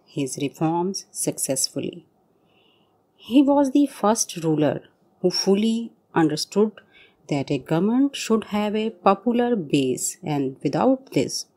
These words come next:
political and economical stability is impossible. Sher Shah managed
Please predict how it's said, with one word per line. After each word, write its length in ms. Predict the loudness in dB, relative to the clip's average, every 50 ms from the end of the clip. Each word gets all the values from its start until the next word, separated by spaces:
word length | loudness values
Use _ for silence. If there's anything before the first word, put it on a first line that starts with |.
| _ _ _ _ _ _ _ _ _ -4
political 680 | -2 -2 -2 -4 -6 -8 -6 -4 -2 0 0 0 -2 -2 0
and 300 | 2 4 4 2 0 -2
economical 840 | -6 -4 0 4 4 4 4 4 2 2 2 0 0 0 0 0 0
stability 840 | -2 -4 -2 0 0 0 0 0 -2 -2 -2 -2 -2 -2 -2 -4 -6 -10 _ _ _ _ _
is 280 | 2 2 2 2 -2 -6 -2
impossible. 720 | -2 -2 -2 -2 -2 -2 -2 -2 -4 -6 -6 -8 -8 -10 -12 -16 _ _ _ _ _ _ _ _ _ -20 -20 -14
Sher 220 | -4 0 2 2 2
Shah 240 | 4 4 6 8 10
managed 560 | 10 10 10 10 8 8 6 4 2 0